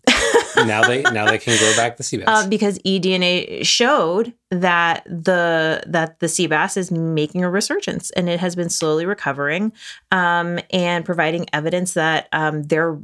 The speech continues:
Speaker 1: the comeback is actually more robust than, than, uh, scientists had previously thought
Speaker 2: Oh,
Speaker 1: based off
Speaker 2: good.
Speaker 1: of this. Um, so, so basically you have this method of collecting E D N A that is doing all of these things that we had talked about before.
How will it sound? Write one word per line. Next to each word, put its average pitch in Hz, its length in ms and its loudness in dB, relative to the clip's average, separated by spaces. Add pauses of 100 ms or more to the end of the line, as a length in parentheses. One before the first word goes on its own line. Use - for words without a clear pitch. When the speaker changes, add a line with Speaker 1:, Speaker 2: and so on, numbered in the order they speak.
(140)
Speaker 1:
the 170 180 0
comeback 208 500 0
is 156 140 -4
actually 156 280 -4
more 151 680 -4
robust 143 720 -4
than, 143 420 -4
than, 139 440 -4 (100)
uh, 131 240 -2
scientists 156 380 -6
had - 180 -6
previously 139 560 -2
thought 104 260 -6
Speaker 2:
Oh, 101 120 -2
Speaker 1:
based 135 140 -2
off - 180 -2
Speaker 2:
good. 131 80 -6
Speaker 1:
of 110 40 -14
this. - 280 -6 (480)
Um, 165 420 0 (400)
so, - 600 2
so 247 160 2
basically 262 360 2
you 208 120 2
have 208 320 0
this 190 160 -2
method 190 360 0
of 156 140 -4
collecting 156 520 -4
E 160 120 -2
D 151 220 -2
N 196 80 0
A 247 160 2
that 180 180 0
is 165 140 -2
doing 185 200 0
all 202 160 0
of 202 80 -2
these 190 180 -2
things 175 140 -4
that 160 100 -2
we 156 100 -2
had 151 80 -2
talked 135 220 -6
about 135 200 -6
before. 220 480 0